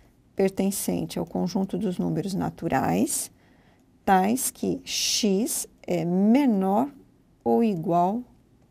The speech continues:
a cinco. Bom, se o nosso universo é esse conjunto, que conjunto que é esse? Olha, é o conjunto do X pertencente aos naturais, tais que o X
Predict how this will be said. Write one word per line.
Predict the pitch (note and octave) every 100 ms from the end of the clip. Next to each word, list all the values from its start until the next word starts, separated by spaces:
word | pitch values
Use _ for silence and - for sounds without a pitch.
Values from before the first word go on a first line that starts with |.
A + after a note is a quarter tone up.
| _ _
a | -
cinco. | - - E3 - - _ _ _ _ _ _ _ _ _ _ _ - - _ - - - - - _
Bom, | - - - _ _ _ _ _ _ _ _ _ _ _ _ -
se | -
o | E4+
nosso | F4 F#4 - D#4
universo | C#4 G#3 G#3+ G3+ G3 - - -
é | G3
esse | G3 B3 -
conjunto, | - D#3 E3+ G3 B3 - -
que | -
conjunto | - D#4 D#4+ A4+ D#4
que | B3+
é | G3+
esse? | E3+ - -
Olha, | -
é | F#3+
o |
conjunto | - G#3+ G#3+ A#3 A#3
do | F3+ E3
X | - - F3 F#3 F4+ -
pertencente | - A3 G3+ G3+ - F#3 -
aos | E3+ E3
naturais, | E3+ E3 - E3 E3+ G#3 D#4+ - - -
tais | G3 G3+ C4 D#4
que | - A3+
o |
X | - - G#3+ A3 E4 - -